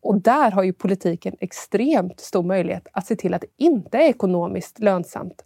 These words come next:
att bränna fossila bränslen som olja och kol i Sverige. Straffa dem! Se till att det kostar, att det blir riktigt jävla dyrt att förstöra klimatet.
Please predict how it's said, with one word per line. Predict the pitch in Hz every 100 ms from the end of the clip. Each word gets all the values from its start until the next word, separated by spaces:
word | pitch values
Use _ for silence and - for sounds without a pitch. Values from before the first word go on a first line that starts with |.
| _
att | 202 185
bränna | 196 196 175 190 175
fossila | - 196 190 170
bränslen | 170 185 175 - 196
som | 180 175 180
olja | 175 165 92
och | -
kol | - -
i | -
Sverige. | - - - 196 _ _ _ _
Straffa | - - 262 262 - 175
dem! | 208 311 - - _ _
Se | - 220
till | - 262
att | 294
det | 233
kostar, | - - 247 - - 285
att |
det | 190
blir | 180 196
riktigt | - - - - 208 202
jävla | 220 202 170 175
dyrt | 165 311 - - -
att | 190 -
förstöra | 190 - 175 170 277
klimatet. | - 185 175 170 - - -